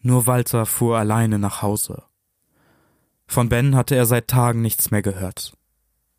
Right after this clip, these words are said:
Ging es dem Jungen gut? Verfluchte er heimlich Gott, weil sein Training so schlimm lief? Walter erreichte Engelskirchen, bog aber nicht in seine Straße ab.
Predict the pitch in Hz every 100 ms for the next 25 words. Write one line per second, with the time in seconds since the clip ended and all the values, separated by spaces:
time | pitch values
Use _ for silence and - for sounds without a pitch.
0 | _ - 120 123 - 120 117 113 110 117
1 | 143 - _ _ _ - - - _ _
2 | - 110 - 151 - 131 123 127 123 -
3 | 131 - - - 95 95 92 - 127 131
4 | 123 117 - 123 117 117 139 - - _
5 | _ - - - _ _ _ _ _ _
6 | _ - 123 131 147 123 131 - 123 131
7 | 123 - 135 131 147 147 - - - _
8 | _ 131 131 131 127 127 - 127 113 117
9 | 113 - - 101 101 - - -